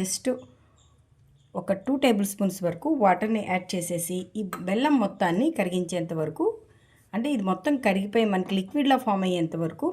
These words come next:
బాయిల్ చేసుకోండి. ఇది మొత్తం కరిగిపోయి మనకి ఇలా లిక్విడ్లా ఫామ్ అయింది కదా, దీంట్లో పచ్చివాసన పోయి మంచి ఫ్లేవర్ వచ్చేంత వరకు ఒక టూ మినిట్స్ పాటు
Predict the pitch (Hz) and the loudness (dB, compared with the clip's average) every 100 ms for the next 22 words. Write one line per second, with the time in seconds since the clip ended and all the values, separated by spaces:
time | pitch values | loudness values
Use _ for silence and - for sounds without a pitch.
0 | - 214 185 170 165 160 - 156 151 147 | 2 4 4 0 -4 -4 -4 -6 -4 -6
1 | - - _ _ _ _ _ _ _ - | -10 -20 _ _ _ _ _ _ _ -20
2 | - - - - - - - - 208 202 | -20 -18 -18 -18 -18 -18 -16 -2 4 6
3 | 196 - 294 285 220 220 247 220 202 202 | 4 6 6 8 8 8 6 6 2 4
4 | 202 196 190 233 226 220 185 185 196 185 | 4 4 2 2 4 4 2 2 2 0
5 | 180 170 226 196 226 262 254 180 - 240 | 0 2 2 2 2 2 0 0 2 2
6 | 247 220 196 180 190 190 233 - - 202 | 2 -2 -2 0 0 2 0 -2 0 2
7 | 190 190 - 175 165 160 - - 277 330 | 2 -2 -4 -4 -2 -2 -2 0 0 0
8 | - - - - 214 226 277 294 254 226 | -10 -20 -20 -10 -8 0 4 6 6 4
9 | - 175 165 | 2 2 2